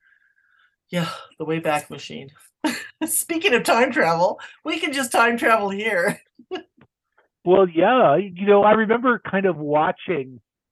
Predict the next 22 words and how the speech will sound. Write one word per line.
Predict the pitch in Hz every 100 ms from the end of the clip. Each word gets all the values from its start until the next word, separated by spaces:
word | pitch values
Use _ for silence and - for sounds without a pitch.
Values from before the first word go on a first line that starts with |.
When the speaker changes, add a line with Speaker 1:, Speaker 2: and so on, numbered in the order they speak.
| _ 135
Speaker 2:
the, | 127 147 139 147
um, | 139 135 131 127 123
the |
disappearance | 120 151 156 185 - 156 151 156 -
of | 127 113 -
phone | 135 151 139
booths, | 107 87 76 _ _ _ _ _ _ -
and | 147 143
it | -
kind | 139 208
of | 240
reached | 160 151 170 - -
a |
point | 120 165 170 127 104 - - -
when, | 139 143 127 131 123 123 113 _ _ _ _ _ _ _ -
when | 147 139
we | 143
were | 160 151
living | 143 156 156 135
up | 131 -
on, | 147 120 117 117
um, | 113 113 107 104 101